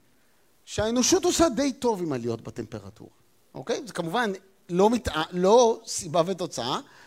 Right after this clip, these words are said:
אבל זה מתאם בין האנומליה בטמפרטורה ביחס לעידן הטרום תעשייתי, לבין התוצר הלאומי, התוצר העולמי הגולמי לנפש.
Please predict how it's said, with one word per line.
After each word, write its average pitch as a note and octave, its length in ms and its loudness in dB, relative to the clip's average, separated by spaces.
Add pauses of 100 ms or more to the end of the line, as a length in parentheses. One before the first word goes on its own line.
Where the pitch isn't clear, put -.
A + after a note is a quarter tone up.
(140)
אבל E3 200 2
זה A#3 140 4
מתאם A3+ 680 0 (320)
בין F#3 360 0
האנומליה E3 720 0
בטמפרטורה C#3+ 880 -4 (340)
ביחס D#3 420 -8
לעידן C#3+ 360 -8
הטרום D3 280 -6
תעשייתי, F3 560 -4 (280)
לבין F4 440 0
התוצר D4 600 0
הלאומי, B3+ 640 -2 (120)
התוצר G#3 300 -2
העולמי A3+ 500 2
הגולמי F3 420 -6
לנפש. C3+ 640 -14